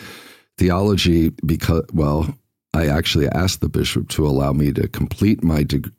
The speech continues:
my, uh, licentiate degree in theology when he asked me to study, get a license in canon law. Of course, I wasn't gonna say no,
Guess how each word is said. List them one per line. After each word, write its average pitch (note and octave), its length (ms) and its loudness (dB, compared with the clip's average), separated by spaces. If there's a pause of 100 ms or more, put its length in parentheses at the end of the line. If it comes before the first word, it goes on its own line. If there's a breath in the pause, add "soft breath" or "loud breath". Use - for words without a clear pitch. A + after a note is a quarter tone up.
(140)
my, D2 260 2
uh, C2 200 2
licentiate D#2+ 640 0
degree D#2 340 2
in C#2+ 100 0
theology D#2+ 600 2
when D2+ 200 2
he D#2 160 2
asked D2+ 320 0
me D2+ 260 0 (720 soft breath)
to D#2+ 220 2
study, D2+ 540 0 (100)
get D#2+ 120 0
a D2+ 40 2
license D#2 500 0
in C#2+ 100 0
canon D#2 360 0
law. F2 320 0
Of - 760 -12
course, D#2+ 300 0
I D2 60 2
wasn't C#2+ 320 0
gonna D2 180 0
say D2 260 0
no, F2 400 2